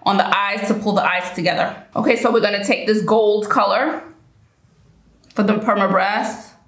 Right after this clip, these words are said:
Put this here on the eye, lid.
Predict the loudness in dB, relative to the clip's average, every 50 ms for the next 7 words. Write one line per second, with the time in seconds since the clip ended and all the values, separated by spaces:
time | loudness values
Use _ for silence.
0 | _ _ _ _ _ -20 -20 _ _ _ _ _ _ _ _ _ _ _ _ _
1 | _ _ _ _ _ _ _ _ _ _ _ _ _ _ _ -20 _ _ _ _
2 | _ _ _ _ _ _ _ -20 _ _ _ _ _ _ _ _ _ _ _ _
3 | -6 -4 -4 -4 -2 -2 -2 -2 -2 -4 -4 -4 -2 0 0 0 0 0 -2 -4
4 | -6 -10 -16 -20 -20 _ _ _ _ _ _ _ _ _ _ _ _ _ _ _
5 | _ _ _ _ _ _ _ _ _ _ _ _ _ _ _ _ -4 -2 0 2
6 | 2 4 4 2 2 2 2 2 2 2 0 0 -2 -6 -12 -20 -20 -20 _ _
7 | _ _ _ _ _ _ _ _ _ _ _ _ _ _ _ _ _ _ _ _
8 | _ _ _ _ _ _ -4 0 2 2 4 4 2 2 0 -2 -6 -10